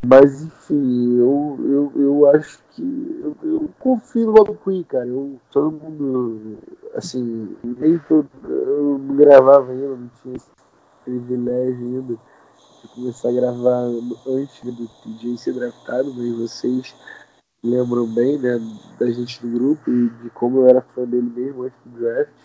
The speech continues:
e já achava, assim, que podia ser uma possibilidade. E, e, cara, realmente, eu, assim, fiquei um pouquinho decepcionado.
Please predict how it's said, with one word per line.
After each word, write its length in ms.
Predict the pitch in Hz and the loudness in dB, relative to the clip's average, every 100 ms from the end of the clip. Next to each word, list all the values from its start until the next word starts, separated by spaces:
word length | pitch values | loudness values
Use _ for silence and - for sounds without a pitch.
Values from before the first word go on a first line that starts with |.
| - | -10
e 240 | 113 113 - _ - 110 | -6 -6 -8 _ -14 -8
já 140 | 113 117 | -2 -2
achava, 460 | 123 - 120 131 | -4 -2 2 2
assim, 360 | 123 - - 143 | 0 -6 -8 -8
que 400 | - _ _ - | -10 _ _ -16
podia 200 | 117 120 | -6 -6
ser 140 | - 127 | -2 -6
uma 60 | |
possibilidade. 760 | 113 117 - 117 110 120 123 151 - _ - 107 | -4 -12 -12 -12 -10 -4 -4 -4 -10 _ -16 -6
E, 680 | 113 113 113 110 107 107 113 - 320 320 - - - - 107 - 135 131 | -2 -2 0 -4 -4 -10 -8 -8 -6 -6 -6 -6 -4 -2 2 4 6 6
e, 60 | 135 | 4
cara, 420 | - - 123 113 - - | 6 6 8 6 2 -2
realmente, 600 | 127 143 143 175 - 135 | 2 2 2 -2 -8 -10
eu, 120 | 131 120 _ | -12 -14 _
assim, 300 | - - 131 113 | -14 -10 -10 -10
fiquei 160 | - 131 | -8 -10
um 20 | |
pouquinho 420 | - 139 - - | -6 -8 -6 -10
decepcionado. 680 | 147 139 131 - 127 123 - | -8 -8 -12 -8 -8 -8 -12